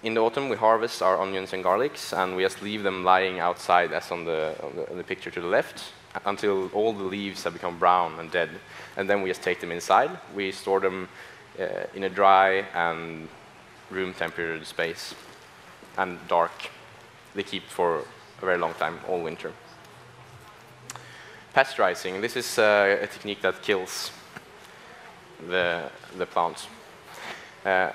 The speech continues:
in that can there is tomatoes. Those were, uh, put in a very light brine in two thousand and nine and then, uh, kept at, uh, eighty-five degrees in a steam oven for, uh,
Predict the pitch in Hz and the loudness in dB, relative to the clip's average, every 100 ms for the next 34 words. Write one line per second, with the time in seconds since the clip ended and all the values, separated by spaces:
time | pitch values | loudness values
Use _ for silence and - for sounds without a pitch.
0 | - 107 107 120 - 131 131 110 98 - | -4 -4 2 2 2 -2 -2 -4 -4 -4
1 | 101 104 127 151 - - - - - - | -2 0 0 -2 -8 -12 -12 -14 -14 -16
2 | 101 110 - 107 98 95 95 - 107 98 | -2 -2 0 2 4 4 2 -2 -6 -2
3 | 95 95 95 104 98 95 95 92 98 117 | 0 0 2 2 4 2 2 4 6 6
4 | 113 117 117 95 92 92 98 95 95 95 | 2 -8 -12 -10 -8 -6 -4 0 0 0
5 | 92 92 101 131 143 139 92 92 95 95 | -4 4 4 4 -2 -4 -2 0 -2 -2
6 | 95 - - - - - 92 87 - 101 | -6 -8 -16 -18 -18 -6 -4 -2 0 0
7 | - 90 - 95 90 87 85 92 92 95 | 2 0 0 0 2 2 0 -2 2 2
8 | 95 90 90 92 101 92 87 - 98 95 | 2 -2 -8 -8 -8 -8 -8 -8 -4 2
9 | 87 87 85 - 90 85 85 82 80 | 2 0 -8 -4 0 2 4 2 0